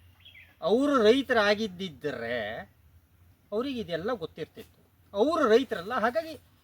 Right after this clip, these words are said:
ಈ ಕಾಮಾಲೆ ಕಣ್ಣವರಿಗೆ ಜಗತ್ತೆಲ್ಲ ಹಳದಿ ಕಾಣತ್ತಂತೆ.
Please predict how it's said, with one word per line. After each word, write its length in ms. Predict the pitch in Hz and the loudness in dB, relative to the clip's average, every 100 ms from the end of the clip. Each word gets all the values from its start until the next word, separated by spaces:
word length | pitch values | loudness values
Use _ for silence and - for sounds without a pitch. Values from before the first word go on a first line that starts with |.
| _ | _
ಈ 80 | 214 | -16
ಕಾಮಾಲೆ 540 | - 226 190 254 277 277 | -6 0 2 2 2 0
ಕಣ್ಣವರಿಗೆ 920 | 240 226 208 175 127 104 110 202 - - _ _ _ _ - | 0 0 0 -2 -8 -10 -12 -16 -20 -20 _ _ _ _ -8
ಜಗತ್ತೆಲ್ಲ 480 | 180 247 - 294 220 | -4 -2 0 0 2
ಹಳದಿ 280 | 202 220 | 2 0
ಕಾಣತ್ತಂತೆ. 760 | 226 170 139 113 98 95 - _ | 0 -2 -4 -10 -18 -20 -20 _